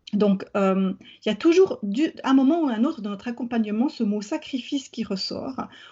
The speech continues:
ou parfois dans le travail, hein, parce que j'utilise aussi l'hypnose, travail sur l'inconscient, le mot sacrifice ou des situations sacrificielles qui ressortent, qu'on doit transformer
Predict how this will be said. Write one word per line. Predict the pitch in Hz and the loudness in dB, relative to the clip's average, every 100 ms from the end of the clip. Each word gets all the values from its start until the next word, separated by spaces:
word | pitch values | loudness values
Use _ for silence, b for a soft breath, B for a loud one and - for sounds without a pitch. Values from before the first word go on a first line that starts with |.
| - | -4
ou | |
parfois | 226 220 - | -2 -2 0
dans | 247 | 2
le | 214 | 0
travail, | 196 214 202 226 196 | -2 -4 0 0 0
hein, | 214 | -4
parce | 262 | -6
que | - | -10
j'utilise | 190 196 190 | -10 -6 -6
aussi | 190 196 | -6 -6
l'hypnose, | 180 - 233 247 | -6 2 2 2
travail | 240 180 | -2 -8
sur | 185 190 | -6 -4
l'inconscient, | 185 - 190 - 269 285 B B B | -4 -4 -8 -4 -4 -6 B B B
le | 220 214 | 2 6
mot | 226 359 | 6 4
sacrifice | - 269 - 240 311 311 | 0 -6 -6 -6 -6 -4
ou | 269 | -4
des | 196 | -4
situations | - 330 - 262 233 - 240 | -4 -6 -4 -4 -4 -4 -6
sacrificielles | 233 226 240 233 190 - 269 | -6 -6 -8 -8 -10 -8 -8
qui | 262 233 | -4 -4
ressortent, | 214 - 247 - | -4 -6 -8 -8
qu'on | - 220 | -4 0
doit | 202 | 0
transformer | 196 - 240 - 226 233 240 | -2 -2 -2 -2 2 4 4